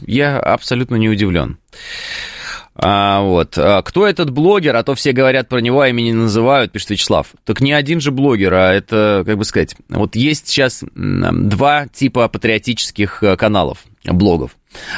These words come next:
Одни говорят, э, значит, э, «Всё пропало», и по, по типу того, «Да как мы могли такое допустить?» И, и, «Да они щас возьмут А Э С»,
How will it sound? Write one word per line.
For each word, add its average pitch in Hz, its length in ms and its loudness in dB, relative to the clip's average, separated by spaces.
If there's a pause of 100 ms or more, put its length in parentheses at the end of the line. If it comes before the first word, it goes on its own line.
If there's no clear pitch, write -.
(100)
Одни 127 580 0
говорят, 127 640 2
э, 104 480 2
значит, 101 440 -2
э, 90 360 0 (260)
«Всё - 260 2
пропало», 131 1040 2
и 110 120 0
по, 113 180 0
по 120 180 -2
типу 113 280 -2
того, 120 280 2
«Да 110 140 0
как 113 180 -2
мы 117 100 -2
могли 113 300 0
такое 107 380 0
допустить?» 113 920 -2
И, 98 100 -2
и, 107 400 0
«Да 110 160 0
они 117 160 -4
щас 110 240 -6
возьмут 104 420 -2
А 101 260 0
Э 123 260 0
С», - 160 -12